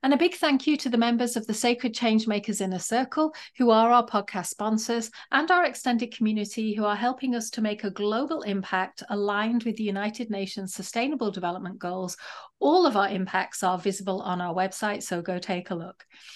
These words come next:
And if you're looking for more soul in your life and business, if you have a sense that you too have a calling,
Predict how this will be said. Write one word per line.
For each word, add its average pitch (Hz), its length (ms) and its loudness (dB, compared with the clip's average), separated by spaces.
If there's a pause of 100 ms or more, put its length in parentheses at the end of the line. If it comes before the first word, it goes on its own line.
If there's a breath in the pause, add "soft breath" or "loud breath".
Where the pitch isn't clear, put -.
(240 loud breath)
And 269 140 6
if 302 140 0
you're 311 80 4
looking 302 440 0
for 240 600 2 (200)
more 277 220 2
soul 240 680 0
in 196 200 -2
your 190 240 -2
life 190 320 -2
and 180 100 -4
business, 240 480 -4 (280 loud breath)
if 311 160 -2
you 392 140 8
have 370 200 2
a 330 40 0
sense 254 500 0
that 202 260 -2
you 240 220 -2
too 262 260 -2
have 233 220 -4
a 196 80 -6
calling, 240 560 -2